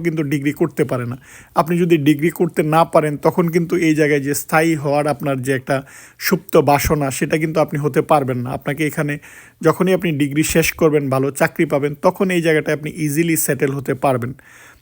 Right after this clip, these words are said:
তাই আপনারা যারা এখানে পিএইচডি করতে আসবেন তারা অবশ্যই সব কিছু হিসাব করে, বিবেচনা করে এব-, এবং আপনার পরবর্তী লাইফটা কেমন হবে সেই জিনিসগুলা হিসেব নিকাশ করেই কিন্তু আপনারা আসবেন। শুধু শুধু আসার জন্য বা বিদেশে,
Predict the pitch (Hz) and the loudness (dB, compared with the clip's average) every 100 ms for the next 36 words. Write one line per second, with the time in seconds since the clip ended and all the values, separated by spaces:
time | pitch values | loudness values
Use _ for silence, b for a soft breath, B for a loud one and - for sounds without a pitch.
0 | _ - 196 202 - 165 170 165 160 156 | _ 2 4 2 0 0 2 2 4 2
1 | 151 143 151 139 139 160 147 151 160 - | 2 -2 -4 -4 0 0 0 -2 -2 0
2 | 147 135 131 147 175 165 156 147 147 139 | 2 2 0 -4 -6 -6 -2 0 0 0
3 | 170 - 180 160 - - - 160 - - | -2 0 0 0 -2 -10 -8 -6 -6 -8
4 | - 151 135 156 - 151 - - 147 143 | -4 -4 -2 -2 0 -2 -4 -2 0 2
5 | - B B B 151 170 175 160 156 135 | -2 B B B 2 4 4 2 -4 -2
6 | 151 143 143 - 147 143 - 151 151 151 | 0 2 0 -2 -6 -6 -2 0 0 -2
7 | 160 135 151 147 - B B - 175 170 | -6 -4 -4 -4 -10 B B 2 4 4
8 | 156 - 143 139 - 147 180 156 156 147 | 2 0 2 2 0 0 2 2 2 0
9 | 151 139 147 - 160 151 151 147 160 151 | -2 -2 -4 0 0 0 -4 -4 0 0
10 | 131 165 - 170 151 135 160 - - 170 | 0 -4 -2 -4 -4 -4 -4 -2 4 4
11 | 196 185 180 170 143 131 135 131 120 127 | 4 2 -4 0 -2 -2 -4 -4 -4 -8
12 | 143 B B B - - 180 190 - 175 | -12 B B B -4 2 6 6 4 2
13 | 175 156 143 170 151 160 151 143 135 139 | 2 0 2 2 2 0 0 -2 -2 -2
14 | 135 127 143 139 - 147 | -2 -2 -2 -2 -2 -4